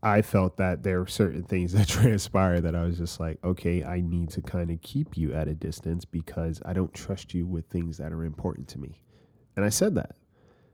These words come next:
"I don't trust you with my good news, so I'm not gonna share it with you."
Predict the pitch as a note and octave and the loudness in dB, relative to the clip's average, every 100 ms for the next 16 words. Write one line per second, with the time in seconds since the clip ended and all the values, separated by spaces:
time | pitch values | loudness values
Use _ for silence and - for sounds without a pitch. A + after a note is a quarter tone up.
0 | _ _ _ G#2 C3+ D#3+ - - C3+ A#2+ | _ _ _ 4 6 4 0 4 4 4
1 | - - _ _ - G2+ G2 F2 F2 F2 | -2 -14 _ _ -2 4 6 6 2 -4
2 | - F#2 F2 E2+ - - _ _ _ _ | -2 2 2 2 -4 -20 _ _ _ _
3 | _ - F2+ E2+ F2 C#2+ C#2 B1 - - | _ -2 0 2 0 -2 -4 -6 -10 -14
4 | - _ - F#2+ F#2 D2+ - G2+ F2 - | -18 _ -4 2 2 0 -2 -2 -2 -4
5 | - | -12